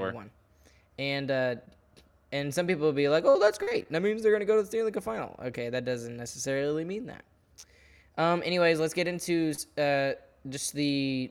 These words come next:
Speaker 1: scoring play-by-play stuff that we've got. So generally, as I was told and as I was explained, and when I looked at the highlights for the first period, the Stars and the Nashville Predators put on a pretty good first period from an entertainment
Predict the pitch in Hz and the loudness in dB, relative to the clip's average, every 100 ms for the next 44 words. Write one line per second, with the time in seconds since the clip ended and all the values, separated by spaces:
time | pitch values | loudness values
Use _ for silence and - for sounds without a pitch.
0 | - - - 160 170 170 160 156 151 139 | -10 -14 -2 4 4 4 0 -4 -4 -8
1 | - - _ _ _ - 156 147 139 139 | -12 -20 _ _ _ -4 0 0 0 -2
2 | 139 127 - 143 135 - 123 123 117 120 | -4 -4 -4 -4 -4 -6 -8 -8 -8 -10
3 | - - 151 - - - - - 196 196 | -4 0 0 -2 -12 -20 -8 -2 0 4
4 | 185 151 156 151 156 151 151 139 - - | 4 4 4 4 4 4 2 0 -6 0
5 | 160 156 147 143 131 135 139 135 135 135 | 4 6 4 0 -4 -2 -2 0 0 -2
6 | 127 - 143 135 131 131 127 - _ - | -6 -8 -6 -4 -4 -4 -6 -10 _ -6
7 | 131 139 135 147 143 139 123 143 135 131 | -2 -2 0 0 -2 -4 -2 0 2 0
8 | - 131 120 - 123 - 131 123 123 117 | -4 -6 -6 -6 -10 -8 -6 -4 -4 -4
9 | 135 180 202 254 233 - 156 170 175 175 | -2 2 4 4 0 -4 -2 -2 -2 -4
10 | 170 - _ _ - 151 165 170 175 175 | -8 -14 _ _ -2 2 2 2 0 0
11 | 175 156 147 175 170 165 160 170 156 147 | 2 2 2 2 2 2 0 0 0 0
12 | 151 - 156 131 107 113 143 135 139 135 | -2 0 0 0 -4 -10 -8 -4 -4 -4
13 | 143 139 127 | -4 -6 -8